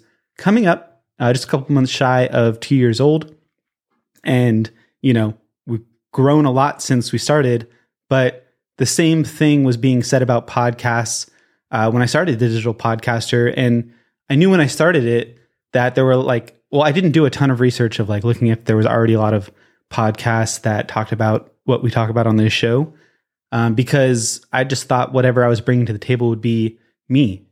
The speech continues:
And I was doing it for me, for the people who would listen, less about the market. Like, I wasn't concerned about the market. Um, you know, this isn't like Shark Tank. You don't need to present the idea to sharks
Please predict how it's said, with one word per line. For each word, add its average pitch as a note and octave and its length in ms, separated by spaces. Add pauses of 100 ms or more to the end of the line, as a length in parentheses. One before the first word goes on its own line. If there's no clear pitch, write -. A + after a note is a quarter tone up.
And A#2+ 240
I B2 60
was A#2+ 140
doing B2+ 320
it A#2+ 260 (220)
for A#2+ 120
me, C#3+ 320
for C#3 160
the G#2+ 60
people B2 220
who A2+ 100
would A#2 140
listen, D3 480
less B2 340
about A#2 420 (360)
the A#2 100
market. G#2+ 540
Like, G#2+ 100
I A2 60
wasn't B2 340
concerned A#2+ 340
about A2+ 340
the A2+ 120
market. G#2 580 (440)
Um, A2 500
you B2+ 140
know, A2+ 100
this A2+ 160
isn't B2+ 200
like A2+ 120
Shark A2+ 320
Tank. - 320
You A#2+ 60
don't A#2+ 80
need A#2+ 100
to A2+ 60
present A2+ 420
the A#2 120
idea A2 360
to G#2+ 300
sharks - 480